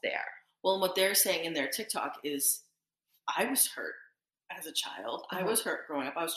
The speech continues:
Speaker 2: traumatized and abused."
Speaker 1: Right.
Speaker 2: Jeffrey speaks very frankly about how they were abused as a child.
Speaker 1: Mm-hmm.
Speaker 2: Um, and they said, "But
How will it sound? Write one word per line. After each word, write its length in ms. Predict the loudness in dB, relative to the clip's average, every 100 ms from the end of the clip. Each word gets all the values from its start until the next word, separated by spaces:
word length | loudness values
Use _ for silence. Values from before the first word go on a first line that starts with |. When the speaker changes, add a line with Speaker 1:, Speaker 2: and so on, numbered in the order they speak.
| -2
Speaker 2:
traumatized 580 | -2 -2 -2 -4 -4 -4
and 100 | -4
abused." 640 | -4 -4 -4 -4 -6 -6 -14 0
Speaker 1:
Right. 220 | 2 2 4
Speaker 2:
Jeffrey 280 | 2 4 2
speaks 500 | 2 2 2 2 0 -20 -10 2
very 340 | 6 6 4
frankly 520 | 0 0 0 -2 -4 -4
about 240 | -2 -2 -2
how 120 | -2
they 160 | 0
were 120 | 0 0
abused 380 | 2 2 2 -2
as 120 | -8
a 40 |
child. 480 | -6 -4 -4 -6 -6 -6
Speaker 1:
Mm-hmm. 580 | -4 -4 -6 -8 -4
Speaker 2:
Um, 380 | -2 -2 -4 -8 _ _ _ _ _ _ _ _ _ -4
and 100 | 0
they 140 | 2 2
said, 260 | 2 0 -6 _ _
"But 100 | -6